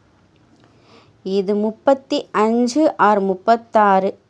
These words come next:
இல்லைன்னா முப்பத்தி ஏழு இன்ச், அவ்வளோதான் வந்துட்டு அகலம் வந்து இருக்கும். இது வந்து இதோட அகலம் வந்து பதினாறரை இன்ச் தான் இருந்தது. அப்படி இல்லைன்னா பதினேழு, முப்பத்தி நாலு அவ்வளோதான்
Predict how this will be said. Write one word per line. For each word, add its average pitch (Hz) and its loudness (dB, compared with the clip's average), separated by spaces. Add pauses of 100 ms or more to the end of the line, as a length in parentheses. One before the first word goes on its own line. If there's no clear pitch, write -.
(180)
இல்லைன்னா 214 -2
முப்பத்தி 185 -6 (180)
ஏழு 170 -2 (100)
இன்ச், 139 -10 (260)
அவ்வளோதான் 196 0
வந்துட்டு 160 -6 (680)
அகலம் 202 -2
வந்து 175 -4 (100)
இருக்கும். - -10 (120)
இது 196 -2 (100)
வந்து 180 -4
இதோட 175 -2 (100)
அகலம் 190 -6
வந்து 170 -6 (140)
பதினாறரை 170 -2
இன்ச் 165 -6 (100)
தான் 165 -6
இருந்தது. 143 -8 (1700)
அப்படி 240 -4
இல்லைன்னா 233 -2 (140)
பதினேழு, 190 2 (100)
முப்பத்தி 240 -2 (120)
நாலு 180 2 (100)
அவ்வளோதான் 170 0